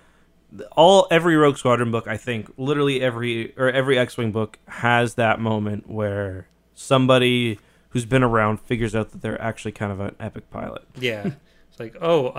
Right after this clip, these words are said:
Speaker 2: <laughs> my inner ear problem's fixed. Oh, I can fly
Speaker 1: Yeah.
Speaker 2: now."
Speaker 1: Yeah, exactly.
Speaker 2: Where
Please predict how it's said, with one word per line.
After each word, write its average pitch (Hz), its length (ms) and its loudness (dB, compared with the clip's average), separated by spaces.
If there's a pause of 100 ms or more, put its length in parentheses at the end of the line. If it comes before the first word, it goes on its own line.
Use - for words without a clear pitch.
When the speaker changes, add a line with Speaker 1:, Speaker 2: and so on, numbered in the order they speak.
Speaker 2:
<laughs> - 60 -14
my 143 260 -2
inner 160 280 0
ear 151 180 -2
problem's 117 540 -6
fixed. - 500 -12
Oh, 139 60 -8
I 131 80 -6
can 131 160 -10
fly 143 240 -4
Speaker 1:
Yeah. 131 80 -4
Speaker 2:
now." 107 240 -14 (960)
Speaker 1:
Yeah, - 100 -10
exactly. 113 600 -10 (340)
Speaker 2:
Where 127 220 -20